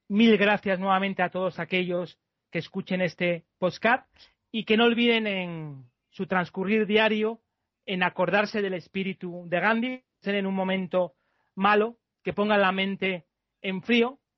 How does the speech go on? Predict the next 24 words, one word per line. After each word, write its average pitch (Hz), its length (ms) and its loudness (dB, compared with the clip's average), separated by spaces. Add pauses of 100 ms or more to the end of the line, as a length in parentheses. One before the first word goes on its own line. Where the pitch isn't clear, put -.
(260)
que 208 140 2
recuerden 202 480 2
la 175 120 0
forma 196 300 0
de 185 80 2
actuar 180 520 0 (260)
de 185 140 0
Gandhi 214 420 -2 (240)
y 202 100 -2
así 202 240 0
no 190 120 -4
se 180 120 -8
arrepentirán 170 680 -4 (400)
de, 160 340 -2
de 170 160 -8
ciertas 180 380 -2
acciones, 143 400 -10
que 170 100 -8
pensemos 196 380 -2
las 170 160 -2
cosas 165 280 -8
siempre 160 360 -4
dos 135 180 -8
veces. - 400 -20